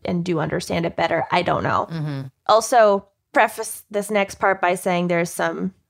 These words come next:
Speaker 1: anti-Asian American Pacific Islander racism thrown in to
Speaker 2: Mm.
Speaker 1: his delusions happening. So
Speaker 2: Okay.
Speaker 1: this next part is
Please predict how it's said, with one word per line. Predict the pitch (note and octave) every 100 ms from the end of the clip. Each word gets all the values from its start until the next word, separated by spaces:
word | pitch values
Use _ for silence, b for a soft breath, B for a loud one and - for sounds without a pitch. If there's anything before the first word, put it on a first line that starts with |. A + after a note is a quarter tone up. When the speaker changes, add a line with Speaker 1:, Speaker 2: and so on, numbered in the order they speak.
| _ -
Speaker 1:
anti-Asian | F#3+ F#3 G3 F3+ F3 F3 - _ _ _ F#3+ F3+ F#3
American | F3 E3+ E3+ F#3 F3 F3+ - _ _ _
Pacific | F#3+ - F3+ E3+
Islander | E3+ F3 F3 E3+ F3 - _ G3+
racism | F3+ F#3 G3 G3+ A3 A3
thrown | B3+ A#3 A#3+
in | B3 D#4 - -
to | C#4+
Speaker 2:
Mm. |
Speaker 1:
his | C#4+ D4 -
delusions | D4+ D4 D4 D4+ D#4+
happening. | - D#4+ E4+ E4+ G4
So | - G3 F#3+
Speaker 2:
Okay. | G3 - C#3 C#3
Speaker 1:
this | - G3
next | G3+ F#3 -
part | - G3 G3 G#3
is | F3+ F#3 -